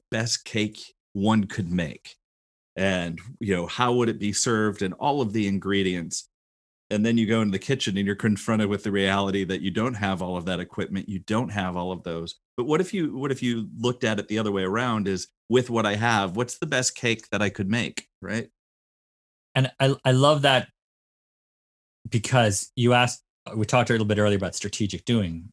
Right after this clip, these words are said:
Speaker 1: Yeah.
Speaker 2: And it's the whole essence of strategic doing, right? Is what do we already have that we can bring to light in new ways? And, and one thought that, that, that comes to my mind around that is that my wife's amazing at this. She'll open up the fridge and I'll go, "It's empty," and she'll, like,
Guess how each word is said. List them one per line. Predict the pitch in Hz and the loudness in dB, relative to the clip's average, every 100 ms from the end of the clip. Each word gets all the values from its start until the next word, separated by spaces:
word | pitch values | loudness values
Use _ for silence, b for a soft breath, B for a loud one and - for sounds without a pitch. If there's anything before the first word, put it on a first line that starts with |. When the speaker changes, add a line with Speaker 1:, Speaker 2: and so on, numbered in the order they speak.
| - | -2
Speaker 1:
Yeah. | 104 | 0
Speaker 2:
And | 110 | 0
it's | 101 | -2
the | 131 - - | -8 -12 -8
whole | 120 104 | -4 -2
essence | 101 - 85 - | -2 -4 -6 -8
of | |
strategic | - - - 87 - | -12 -12 -12 -12 -8
doing, | - 107 82 | -4 -2 -4
right? | 85 92 | -8 -8
Is | 95 | -4
what | 117 120 | -4 0
do | |
we | 120 117 | 2 2
already | 110 104 98 | 2 0 -2
have | 90 95 87 | -2 -4 -4
that | 101 | -8
we | 104 | -8
can | 90 95 | -6 -6
bring | 90 101 98 90 87 | -4 -2 -2 -4 -8
to | - | -8
light | 98 92 90 - | -4 -4 -6 -8
in | 98 | -6
new | 92 90 | -6 -6
ways? | 95 90 82 - - | -6 -8 -10 -14 -6
And, | 110 107 B B B B _ | -2 -2 B B B B _
and | 117 | 2
one | 127 151 | 4 2
thought | - - 151 127 | 2 4 6 6
that, | 120 - | 0 2
that, | 120 113 - - | 0 0 -10 -4
that | 113 - | -4 -4
comes | - 131 131 120 - - _ | 0 2 2 0 -4 -12 _
to | - | -2
my | 117 113 | 2 4
mind | 113 110 107 101 | 4 4 4 2
around | 101 98 | 2 4
that | 101 98 | 2 2
is | 92 - | -2 -2
that | 92 90 | -4 -2
my | 117 | 2
wife's | 135 120 98 - _ _ _ - | 4 4 2 -6 _ _ _ -2
amazing | 104 101 95 92 | 2 2 2 -2
at | 80 | -4
this. | 87 | -4
She'll | - 151 151 | 0 4 4
open | 139 120 | 4 4
up | 113 110 - | 2 2 -4
the | 95 | -6
fridge | - 101 87 | -2 -2 -2
and | 95 | -2
I'll | 101 107 | 0 0
go, | 95 | 0
"It's | 85 | -2
empty," | 90 92 - 85 | -4 -6 -6 -6
and | 87 | -4
she'll, | - 98 | -4 -4
like, | 90 | -4